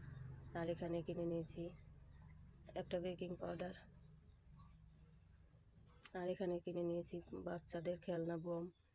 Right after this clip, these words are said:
ঈদের দিন বাচ্চারা বোম, বোম ফোটাবে, এই জন্য দোকানে বিক্রি করার জন্য নিয়ে এসেছি। তো একটা হচ্ছে চকলেট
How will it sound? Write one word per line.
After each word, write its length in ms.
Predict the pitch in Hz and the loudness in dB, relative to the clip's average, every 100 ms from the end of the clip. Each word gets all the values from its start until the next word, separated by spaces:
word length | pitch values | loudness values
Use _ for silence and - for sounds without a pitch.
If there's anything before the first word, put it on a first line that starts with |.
| _ - - | _ -4 2
ঈদের 220 | 170 180 | 2 4
দিন 260 | 170 185 185 - | 4 2 -2 -6
বাচ্চারা 360 | 196 170 - 170 | -4 -2 2 2
বোম, 280 | 170 185 170 - - - _ - - - _ - 180 | 2 0 0 -2 -12 -18 _ -20 -20 -20 _ -2 4
বোম 160 | 175 175 | 6 6
ফোটাবে, 360 | 175 170 170 175 | 4 2 4 4
এই 60 | 170 | 4
জন্য 340 | 175 170 190 - - - - | 4 4 2 -4 -16 -10 2
দোকানে 300 | 170 175 175 | 4 4 2
বিক্রি 240 | 165 - | 2 0
করার 200 | 175 175 | 2 2
জন্য 220 | 165 180 175 | 2 0 0
নিয়ে 200 | 170 170 | 0 0
এসেছি। 420 | 190 175 196 196 - - - - - - - - - - - - - - - - - - - - | -2 -4 -6 -10 -12 -20 -20 -20 -20 -20 -20 -20 -20 -20 -20 -20 -20 -20 -20 -20 -20 -18 -8 -4
তো 60 | |
একটা 200 | 180 190 | 0 2
হচ্ছে 200 | 175 175 | 2 2
চকলেট 380 | 170 175 170 | 0 2 2